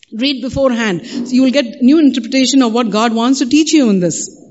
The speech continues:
Why he is saying this, wh-, and which is a, uh, you know, the reference to in the Old Testament. So you will understand better. It'll like when you have read through once and you come and the teacher is teaching, "Ah, okay, I understood now. Now I got this point. Now I got this point. Now this has become clear to me." So it'll be like that. So it'll be more interesting for you to read it. So next time when you come,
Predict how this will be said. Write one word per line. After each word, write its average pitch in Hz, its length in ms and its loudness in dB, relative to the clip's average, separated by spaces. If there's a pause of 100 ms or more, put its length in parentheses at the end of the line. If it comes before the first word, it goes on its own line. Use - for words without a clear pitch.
Why 240 140 -2
he 285 540 0
is 277 160 -2
saying 294 280 4
this, 190 200 0
wh-, - 180 -4
and 214 160 2
which 240 160 0
is 262 140 0
a, 254 180 -2 (320)
uh, 208 160 -2
you 214 140 -2
know, 220 180 2
the 196 400 0
reference 294 540 0
to 294 140 2
in 247 180 2
the 240 260 2
Old 240 320 2
Testament. 185 460 -4
So 285 180 -2 (180)
you 294 120 4
will 359 180 2 (220)
understand 277 560 2
better. 175 340 -4
It'll 214 180 -2
like 254 220 -2 (220)
when 240 180 4
you 269 140 6
have 254 200 2
read 285 220 0
through 359 160 4
once 294 240 2
and 277 80 4
you 269 140 2
come 285 160 2
and 269 100 4
the 269 60 -4
teacher 277 220 2
is 294 120 -2
teaching, 311 300 4 (200)
"Ah, 262 200 0
okay, 254 180 0
I 208 120 0
understood 233 340 2
now. 196 180 -4
Now 262 160 2
I 294 140 2
got 262 220 0
this 240 180 -2
point. 202 180 0
Now 285 140 2
I 311 100 2
got 269 220 2
this 240 100 -6
point. 220 140 -2
Now 247 80 2
this 269 180 0
has 294 140 -2
become 285 260 2
clear 247 220 2
to 226 80 -2
me." 190 180 -4
So - 240 -10
it'll 294 160 2
be 285 80 2
like 269 140 0
that. 233 160 -2
So 311 60 2
it'll 302 180 2
be 339 400 -2
more 330 260 2
interesting 330 480 2
for 277 140 2
you 269 100 4
to 247 140 0
read 294 200 4
it. 190 140 -2
So 233 160 2
next 240 220 -2
time 311 160 2
when 294 100 2
you 285 80 2
come, 277 320 -2